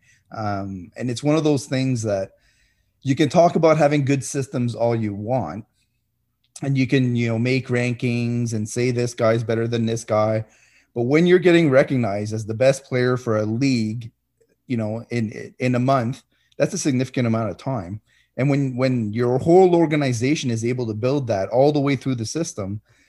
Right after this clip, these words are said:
uh, it, it shows a lot of, of, uh,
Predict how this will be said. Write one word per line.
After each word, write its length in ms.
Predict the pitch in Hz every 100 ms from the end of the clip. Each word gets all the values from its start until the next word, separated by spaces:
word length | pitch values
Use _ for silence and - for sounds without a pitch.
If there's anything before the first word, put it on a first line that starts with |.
| _ _ _
uh, 300 | - 95 90 - - -
it, 220 | - 117 -
it 180 | 165 147
shows 360 | - 175 170
a 60 | 151
lot 280 | 139 139 135
of, 180 | 117 107
of, 280 | 107 104 101
uh, 340 | 101 87 82